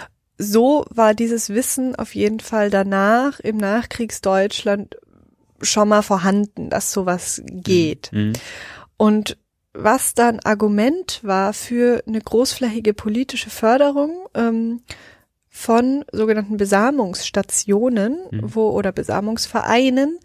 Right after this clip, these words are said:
Speaker 2: Mhm.
Speaker 1: waren, ähm, Geschlechtskrankheiten der Rinder.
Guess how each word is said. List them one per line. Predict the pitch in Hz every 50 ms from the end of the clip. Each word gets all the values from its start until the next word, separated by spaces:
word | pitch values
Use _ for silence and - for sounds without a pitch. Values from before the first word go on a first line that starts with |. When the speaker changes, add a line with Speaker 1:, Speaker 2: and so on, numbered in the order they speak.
| -
Speaker 2:
Mhm. | 120 107 - - 175 - - - _ _ _ _ _ _
Speaker 1:
waren, | - 208 214 220 226 240 247 247 247 254 254 269 285 - _
ähm, | - 220 220 220 214 214 214 214 214 214 - _ _ - - _ -
Geschlechtskrankheiten | 220 208 - - 240 247 - - - - - 208 202 - 214 196 - 202 190
der | 185 185
Rinder. | 190 208 214 214 202 - - -